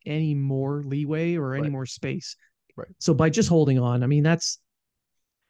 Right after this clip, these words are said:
Speaker 1: y-, you, you don't look like you've turned down the battle to make yourself look like, uh, uh,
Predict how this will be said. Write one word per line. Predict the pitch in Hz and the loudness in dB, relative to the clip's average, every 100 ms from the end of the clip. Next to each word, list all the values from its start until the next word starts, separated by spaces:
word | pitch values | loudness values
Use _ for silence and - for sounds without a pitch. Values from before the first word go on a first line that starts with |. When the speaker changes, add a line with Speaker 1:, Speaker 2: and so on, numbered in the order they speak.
| - | -4
Speaker 1:
y-, | 170 170 | -2 2
you, | 165 165 | 2 4
you | 175 185 | 4 4
don't | 196 | 4
look | 180 170 | 0 0
like | 180 165 | -2 0
you've | 123 - | -4 -2
turned | - 160 139 117 | -2 0 -2 -2
down | 135 143 170 | -2 -2 -2
the | 175 | -2
battle | 165 170 196 208 _ _ | -2 -2 -6 -10 _ _
to | - | -6
make | 143 135 | -6 -4
yourself | 147 156 127 | -6 -6 -6
look | 135 147 - | -6 -6 -2
like, | 143 135 156 | -4 -2 -4
uh, | 131 127 127 _ _ _ _ - | -2 -4 -6 _ _ _ _ -12
uh, | 135 - - | -10 -8 -10